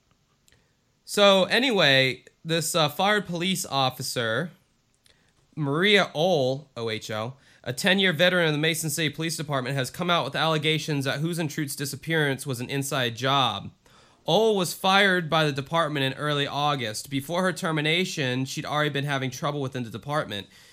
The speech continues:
She filed a discrimination complaint against the department in two thousand ten. She claimed she was being sexually harassed and discriminated against based on her religion. Ohl is part of a church that recently sued the police department and got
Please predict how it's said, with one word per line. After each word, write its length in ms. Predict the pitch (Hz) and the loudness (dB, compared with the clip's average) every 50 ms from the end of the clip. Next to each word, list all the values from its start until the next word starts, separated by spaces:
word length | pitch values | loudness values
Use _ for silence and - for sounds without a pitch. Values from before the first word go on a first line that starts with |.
| _ _ | _ _
She 140 | - - 151 | -10 -8 -6
filed 320 | 135 175 185 190 196 185 | 2 4 4 4 4 4
a 60 | 185 | 0
discrimination 680 | 147 143 135 - - 202 180 160 160 170 190 185 190 170 | -2 -4 -6 -4 -2 -2 0 2 4 2 2 2 -2 -4
complaint 460 | 147 151 135 143 143 135 135 131 120 107 | -4 -4 -4 -2 0 2 2 2 2 0
against 340 | 131 135 143 139 139 - | -2 -2 -2 -2 -2 -4
the 80 | - 131 | -6 -6
department 460 | - - 151 151 147 123 135 123 123 | -6 -2 -2 -2 0 0 -2 -4 -4
in 100 | 107 120 | -4 -6
two 200 | 117 - 156 139 | -6 -6 -8 -6
thousand 400 | 131 143 123 123 120 117 113 104 | -2 -2 -2 -2 -2 -4 -8 -10
ten. 500 | - - - 143 143 117 101 98 98 92 - _ _ - _ | -10 -6 -4 -4 -2 -2 -4 -6 -10 -12 -14 _ _ -20 _
She 160 | - - 143 135 | -14 -12 -12 -6
claimed 280 | - 165 165 170 160 | -4 -2 -2 0 -2
she 100 | 160 175 | -2 -4
was 100 | 165 139 | -4 -4
being 200 | 135 151 143 131 | -2 -2 -2 -2
sexually 480 | 117 - - 151 156 - - - 160 147 | -2 -2 -4 -4 -4 -4 -6 -6 -4 -4
harassed 540 | 143 135 135 143 143 147 143 147 139 - - | -2 -2 0 2 2 2 2 0 -2 -6 -10
and 120 | 113 117 | -12 -10
discriminated 640 | 104 - - - - 180 190 175 147 127 120 117 | -10 -10 -10 -6 -6 -2 -2 0 0 0 0 -2
against 320 | 104 113 117 113 - - - | -4 -4 -6 -6 -6 -6 -6
based 240 | 120 117 117 - 135 | -4 -4 -4 -4 -6
on 140 | 123 120 | -6 -4
her 100 | 123 120 | -4 -6
religion. 580 | 110 110 107 113 156 170 135 - 104 92 92 95 _ _ _ _ _ _ _ _ _ _ - | -6 -6 -6 -4 -4 -6 -4 -6 -8 -10 -10 -14 _ _ _ _ _ _ _ _ _ _ -2
Ohl 280 | 143 160 185 190 185 | 0 2 2 2 2
is 100 | 170 143 | 0 -2
part 280 | - - - 160 160 160 | -4 -4 0 2 2 2
of 100 | 147 127 | 2 0
a 40 | 120 | -2
church 600 | - - - 180 180 175 147 123 127 127 - - | -6 -6 -4 -2 0 0 0 0 -2 -4 -4 -6
that 140 | 143 92 117 | -6 -4 -4
recently 420 | 139 147 143 - 113 110 131 123 | -4 -6 -4 -6 -6 -4 -4 -4
sued 340 | 117 - - 160 165 160 143 | -4 -6 -6 -4 -4 -4 -4
the 80 | 139 | -6
police 320 | 135 - 147 147 151 151 156 | -8 -8 -6 -6 -6 -4 -4
department 540 | 156 147 - 139 123 117 113 120 120 117 - | -6 -10 -6 -4 -4 -4 -2 -2 -4 -6 -4
and 180 | 127 127 120 - | -4 -6 -4 -4
got 400 | 127 117 117 117 117 117 - | -2 -2 0 0 -2 -2 -4